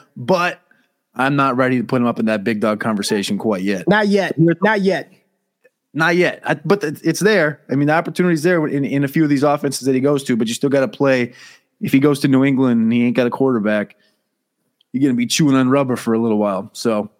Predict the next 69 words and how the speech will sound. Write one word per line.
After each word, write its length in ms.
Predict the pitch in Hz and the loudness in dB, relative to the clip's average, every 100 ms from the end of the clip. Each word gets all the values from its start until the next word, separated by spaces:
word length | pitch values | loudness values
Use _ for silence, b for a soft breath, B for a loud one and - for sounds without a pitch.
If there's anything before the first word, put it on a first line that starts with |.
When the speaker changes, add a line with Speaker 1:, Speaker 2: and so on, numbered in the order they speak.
| - | -6
Speaker 1:
uh, 240 | 120 117 | -2 -2
one 240 | 113 139 165 | 0 2 2
oh 100 | 160 | 0
four 340 | - 160 160 | 0 0 2
here. 440 | 156 165 151 143 - _ _ - | 0 0 0 -2 -12 _ _ -10
The 60 | |
question 560 | - 160 156 - 156 135 | -2 0 0 -2 -4 -2
does 220 | 151 151 | 0 0
become, 480 | 131 143 156 135 127 | -2 -2 0 0 0
do 80 | 131 | 0
you 60 | 131 | 0
stick 240 | 147 139 | -2 -2
with 80 | 139 | -2
that 120 | 135 | -2
quarterback 560 | 135 135 135 127 127 - | 0 0 2 0 -2 -2
or 140 | 135 | -2
do 60 | 127 | 0
I 40 | |
go 140 | 127 | 0
back 240 | 127 123 - | 0 -2 -2
to 80 | 123 | -2
wide 180 | 120 | -2
receiver? 400 | 123 120 127 117 | -2 -2 -2 0
I'm 140 | 127 - | 0 0
gonna 160 | 160 | 0
go 240 | 123 139 131 | 0 0 0
back 240 | 120 120 | -2 -2
to 60 | 113 | -4
the 80 | 98 | -6
quarterback. 580 | - 110 101 101 95 | -4 -2 -2 -2 -2
I'm 100 | 107 | -2
gonna 140 | 131 135 | 0 0
go 100 | 139 | 0
take 220 | 143 131 | 0 0
Jayden 320 | 127 131 127 | 0 0 0
Daniels. 500 | 120 120 117 117 - b b b | 0 0 0 -2 -4 b b b
He 100 | 127 | 0
looks 180 | 139 143 | 0 0
like 100 | 135 | 0
he's 120 | 127 | 0
gonna 160 | 135 131 | 0 0
be 100 | 131 | 0
a 60 | |
bona 220 | 127 131 | 0 0
fide 200 | 123 131 | 0 0
top 220 | 120 131 110 | 0 -2 0
five 220 | 127 110 | 0 0
pick 180 | 120 127 | -2 0
right 240 | 117 110 | 0 0
now. 260 | 113 113 - | -2 -2 -6
There's 160 | - - | -8 -4
even 220 | 156 151 | -2 -2
some 160 | 147 131 | 0 0
mocks 280 | 135 131 | 0 -2
coming 240 | - 139 123 | -4 0 2
out 180 | 127 113 | 2 0
with 140 | - | -2
him 120 | 135 | -2
going 180 | 127 113 | 0 -2
ahead 220 | 98 139 | 0 0
of 60 | 143 | 0
Drake 280 | 139 135 135 | 0 0 0
May 140 | 135 | 0
in 60 | 135 | 0
N 100 | 131 | 0
F 100 | 123 | 0
L 100 | 120 | 2
mock 200 | 131 131 | 0 0
drafts. 380 | 139 127 127 | 0 0 0